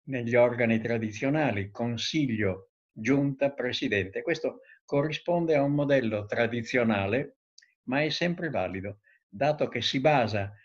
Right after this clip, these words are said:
su un organo assembleare deliberante, consiglio, su un organo esecutivo, giunta,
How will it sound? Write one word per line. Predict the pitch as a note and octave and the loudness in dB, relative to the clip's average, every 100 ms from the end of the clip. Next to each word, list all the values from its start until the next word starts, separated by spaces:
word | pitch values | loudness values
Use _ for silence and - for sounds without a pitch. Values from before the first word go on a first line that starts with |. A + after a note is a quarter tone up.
| _ - | _ -8
su | B2 | -4
un | B2 C3 | -2 0
organo | C3+ B2+ A2+ G#2+ G#2+ - | 0 0 -2 -2 -6 -4
assembleare | B2+ - - A#2+ A#2 B2 A#2+ A2+ G#2+ G2 F#2 | -4 -2 -2 -2 0 2 2 2 2 0 -2
deliberante, | A2 G#2+ A2 G#2 F#2 F#2 C3 C#3 | -2 0 0 0 -2 -6 -10 -8
consiglio, | A2+ G2 - A2 G2+ C3 - _ _ _ _ _ | -6 -4 -4 -4 -4 -6 -8 _ _ _ _ _
su | - - B2 | -12 -4 0
un | A#2+ | 2
organo | B2+ A#2 A2 G#2+ - | 2 2 -2 -4 -4
esecutivo, | A#2+ G#2 A2 A2 G#2+ A2 A2+ C3 C#3 | -4 -2 -4 -6 -10 -6 -4 -4 -4
giunta, | A#2 A#2+ A2 G#2 C3 C#3+ | 0 0 0 -2 -8 -8